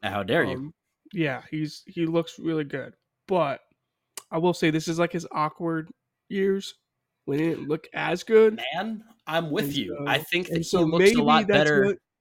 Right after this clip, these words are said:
Speaker 2: I actually kind of like what the director, I mean, if that's what he's saying, like, you get, you
Speaker 1: He's
Speaker 2: got an awkward
Speaker 1: definitely
Speaker 2: looking guy.
Speaker 1: Now,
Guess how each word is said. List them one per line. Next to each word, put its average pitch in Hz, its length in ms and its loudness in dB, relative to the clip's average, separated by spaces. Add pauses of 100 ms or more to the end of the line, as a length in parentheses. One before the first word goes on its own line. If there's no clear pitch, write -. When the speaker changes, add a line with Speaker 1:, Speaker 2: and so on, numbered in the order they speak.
(320)
Speaker 2:
I 180 120 -2
actually 214 200 -6
kind 202 220 -2
of 156 120 -2
like 180 300 0
what 170 180 -6
the 156 100 -6
director, 156 560 -6 (100)
I 170 60 -8
mean, 170 140 -2
if 165 80 -6
that's 185 160 -2
what 254 80 -4
he's 165 140 -6
saying, - 380 -2
like, 190 260 -6
you 165 260 -10
get, 185 260 0
you 170 80 -2
Speaker 1:
He's - 20 0
Speaker 2:
got 190 140 2
an 165 80 2
awkward 180 360 2
Speaker 1:
definitely 151 40 -2
Speaker 2:
looking 196 260 -2
guy. 208 240 -4 (720)
Speaker 1:
Now, 151 400 -4